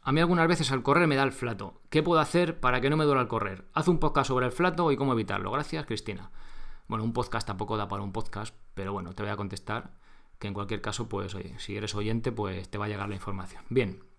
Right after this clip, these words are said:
¿qué es el flato? Bueno, es ese dolor que a veces nos da al correr. Bueno, los que corremos ya es una cosa un poco rara,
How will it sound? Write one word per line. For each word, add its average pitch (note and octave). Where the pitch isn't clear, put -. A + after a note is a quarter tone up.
¿qué E3
es D#3+
el B2+
flato? A2+
Bueno, C3
es B2+
ese D3+
dolor C3+
que A#2
a -
veces B2+
nos B2
da B2
al B2
correr. B2
Bueno, A2+
los G2
que G#2
corremos A#2+
ya A#2+
es -
una A2+
cosa A2
un G#2+
poco G2
rara, A#2